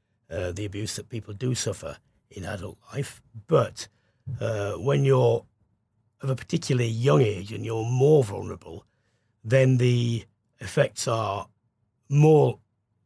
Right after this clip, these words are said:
uh, intense, I think, and they, they, they last longer. And I just say, from a comfort point of view, I'm not sure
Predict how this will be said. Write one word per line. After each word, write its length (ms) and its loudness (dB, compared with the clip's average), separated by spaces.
uh, 460 -8
intense, 480 0
I 80 -2
think, 260 -6
and 140 -4
they, 180 0
they, 380 -2
they 140 0
last 260 0
longer. 160 2
And 60 4
I 20 2
just 240 0
say, 300 6
from 380 6
a 60 -14
comfort 420 2
point 280 -4
of 80 -6
view, 280 -6
I'm 240 4
not 200 6
sure 480 4